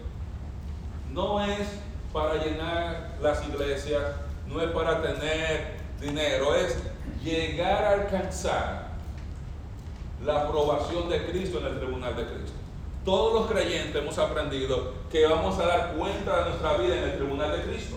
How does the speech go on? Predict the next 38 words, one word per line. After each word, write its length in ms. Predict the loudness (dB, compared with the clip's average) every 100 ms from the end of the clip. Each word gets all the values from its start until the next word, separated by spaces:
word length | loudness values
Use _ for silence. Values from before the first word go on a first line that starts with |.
| -6 -8 -8 -8 -8 0
No 200 | 2 4
para 260 | 4 6 6
decidir 520 | 4 4 4 6 4
nuestra 380 | 2 0 2 2
vida 260 | 2 2
eterna, 640 | 2 2 4 4 2 -4 -6 -8 -8 -8 0
porque 400 | 2 2 2 2
ya 200 | 2 2
el 20 |
momento 480 | 2 0 0 0 0
que 360 | 0 -2 -4 -6
pusimos 380 | -4 -2 2 2
nuestra 320 | 2 2 0
fe 120 | -2
en 60 | -2
Cristo, 440 | -2 -2 -2 -2 -6 -6 -2
somos 320 | 0 0 2
salvados. 520 | 2 2 0 0 -2 -4 -6 -6 -6 -6 -8 -8 -2
Pero 340 | 2 4 4 4
para 400 | 4 6 6 4
determinar 720 | 2 2 2 0 4 4 4 2
la 200 | 2 2
recompensa, 1120 | 0 0 -2 -2 -2 -2 -4 -2 -2 -2 -6 -2
¿dónde 340 | 2 4 4 4
vamos 360 | 4 4 2 2
a 60 |
vivir 300 | 2 4 4
en 140 | 2 0
esa 200 | -2 -2
nueva 220 | 0 2
Jerusalén? 500 | 0 -2 -2 -4 -4 -6 -8 -8 -8 -8
Si 140 | -4 2
vamos 280 | 2 4 4
a 80 |
vivir 300 | 4 4 2
en 60 | 2
Downtown 460 | 2 2 4 4 4
Jerusalén, 580 | 4 4 2 2 0